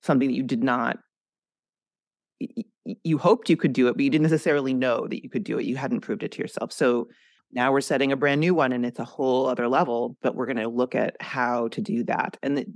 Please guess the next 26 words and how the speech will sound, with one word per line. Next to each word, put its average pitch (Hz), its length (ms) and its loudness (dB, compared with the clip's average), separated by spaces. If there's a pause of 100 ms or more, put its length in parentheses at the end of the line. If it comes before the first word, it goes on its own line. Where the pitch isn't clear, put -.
the 135 100 0
other 202 200 4
thing 165 140 2
that 131 40 0
goes 135 160 2
in 165 160 2
is - 120 -6
that - 200 -4
you've 143 200 -2
proved 214 360 2
your 185 160 4
offer, 117 340 0
you've 117 220 -4
proved 151 380 0
that 127 200 0
there's 127 200 2
an 123 60 4
audience 120 360 0
for 120 120 -6
this, 113 220 -2
you've 110 180 -4
proved 127 260 -2
that 123 100 -2
people 117 380 0
want 117 320 -2
it, 127 160 0